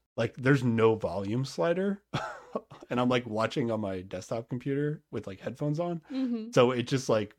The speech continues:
Speaker 1: blasts in my ears and then I have to
Speaker 2: <laughs> Oh,
Speaker 1: go into, like, the
Speaker 2: no.
Speaker 1: Windows settings to freaking, like, lower the volume. It's so stupid.
Speaker 2: Jeez.
Speaker 1: So,
Speaker 2: Apple,
Speaker 1: um,
Speaker 2: fix your business. Jeez.
Speaker 1: yeah,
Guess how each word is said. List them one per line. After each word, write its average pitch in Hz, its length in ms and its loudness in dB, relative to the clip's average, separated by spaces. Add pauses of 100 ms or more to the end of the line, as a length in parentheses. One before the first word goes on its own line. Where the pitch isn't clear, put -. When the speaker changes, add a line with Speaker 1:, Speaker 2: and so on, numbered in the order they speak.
Speaker 1:
blasts 110 600 -2
in 131 100 -2
my 113 220 0
ears 110 360 -2
and 113 60 -6
then 107 100 -4
I 101 40 -2
have - 140 0
to - 20 2
Speaker 2:
<laughs> - 40 -4
Oh, - 20 -10
Speaker 1:
go 101 120 -4
into, 104 140 -2
like, 101 180 -2
the 98 80 -4
Speaker 2:
no. 92 80 -8
Speaker 1:
Windows 101 380 -2
settings 92 540 -8
to - 80 -10
freaking, 92 560 -12 (160)
like, 98 160 -10
lower 90 220 -8
the 82 100 -12
volume. - 420 -14
It's 127 160 -8
so - 380 -6
stupid. - 320 -14 (100)
Speaker 2:
Jeez. 254 240 -8 (640)
Speaker 1:
So, 196 280 4
Speaker 2:
Apple, - 20 4
Speaker 1:
um, 165 360 2
Speaker 2:
fix 311 340 -8
your - 120 -12
business. 262 840 -8
Jeez. 339 280 -8
Speaker 1:
yeah, 113 220 0